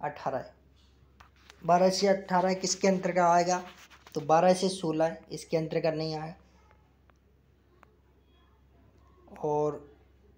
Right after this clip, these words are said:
ग्यारह से अठारह, तेरह से अठारह या पन्द्रह से अठारह।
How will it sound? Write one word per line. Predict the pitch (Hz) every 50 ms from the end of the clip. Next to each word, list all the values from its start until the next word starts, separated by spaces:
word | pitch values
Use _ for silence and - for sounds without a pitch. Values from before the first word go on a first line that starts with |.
| _ _ _ _ _ _ _ -
ग्यारह | 156 160 165 165 175 175 170
से | 170 - - 185 185 185 185 - - - -
अठारह, | - - - - 160 151 165 170 175 175 190 - - - _ _ _ _ _ _ _ _ _ _ _ _ _ _ _ _ _ _ _ _ _ _ _ _ _ _ _ _ _ _ -
तेरह | 165 160 165 170 170 175
से | 170 - - 175 170 170 170 170 - - _ _ _ _ _
अठारह | - 143 147 - - 151 151 160 165 170 170 180 185 - - - _ _ _ _ _ _ _ _ _ 160
या | 156
पन्द्रह | 151 - - - 160 160 160 165 170 170 165
से | 160 - - - - 170 170 - - -
अठारह। | - 143 135 - - 135 131 127